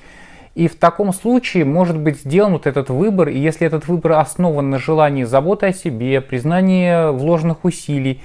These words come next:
и нежелании их продолжать, то вы будете продолжать любить, но отдалитесь, и через какое-то время чувство любви станет менее ярким, перестанет быть связанным с ощущением потери и вас так травмировать. И тут важно, что у нас часто есть установка,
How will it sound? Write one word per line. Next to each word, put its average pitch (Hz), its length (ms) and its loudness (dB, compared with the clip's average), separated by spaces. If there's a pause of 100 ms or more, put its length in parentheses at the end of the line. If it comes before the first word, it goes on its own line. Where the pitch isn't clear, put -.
(320)
и 151 60 -2
нежелании 175 580 4
их - 140 -8
продолжать, 175 680 2 (380)
то 165 120 4
вы 156 140 2
будете 190 380 0
продолжать 151 640 0
любить, 165 440 0
но 143 460 0
отдалитесь, 175 840 0
и 131 120 -6
через 139 240 -4
какое-то 151 400 -2
время 185 280 0
чувство 147 380 -6
любви 147 300 0
станет 156 420 -4
менее 165 300 2
ярким, 127 580 -2 (340)
перестанет 165 580 0
быть 147 220 -2
связанным 165 500 0
с - 100 -8
ощущением 147 580 -4
потери 170 460 -2
и 135 80 0
вас 143 240 -2
так - 240 -4
травмировать. 131 720 -4 (480)
И 143 80 -2
тут 233 220 0
важно, 165 680 2
что - 240 -8
у 139 60 0
нас 185 260 0
часто 202 460 0
есть 165 260 -2
установка, 147 840 -4